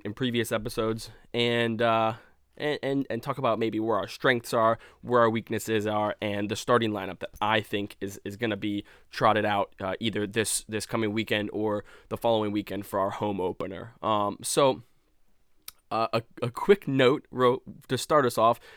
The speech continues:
Uh, I, I, the last episode I spoke briefly about the concacaf U, U seventeen, um, teams that were involved and the D C United Academy players that were involved. Um, <laughs> the individuals, and, and since then,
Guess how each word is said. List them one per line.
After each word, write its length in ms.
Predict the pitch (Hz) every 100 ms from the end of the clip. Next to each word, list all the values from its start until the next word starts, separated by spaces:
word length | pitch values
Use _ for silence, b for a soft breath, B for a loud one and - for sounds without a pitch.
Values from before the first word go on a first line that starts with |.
| B
Uh, 320 | - 104 - 110
I, 120 | - 107
I, 80 | -
the 120 | 104
last 320 | 113 131 135
episode 300 | 127 123 120
I 40 | 110
spoke 380 | - 117 113 -
briefly 400 | 120 113 - 113
about 300 | 104 104 -
the 80 |
concacaf 480 | - 120 - 123 110 113
U, 160 | 110 -
U 140 | 117
seventeen, 640 | - 113 110 107 117 113 110 B B B B
um, 480 | - 101 98 98 95 - _
teams 360 | - 180 170 139
that 180 | 123
were 120 | 123 123
involved 460 | 113 120 117 113
and 140 | 113 110
the 40 |
D 160 | 107 123
C 140 | -
United 240 | 117 110
Academy 380 | 107 - 120 120
players 320 | 110 117 113
that 100 | 117
were 100 | 110
involved. 440 | 113 110 110 110 B B B B B B
Um, 320 | 113 117 113 -
<laughs> 60 |
the 120 | 127 127
individuals, 540 | 123 127 123 120 117
and, 160 | 120 123
and 120 | 127
since 280 | 123 160 147
then, 340 | 143 135 131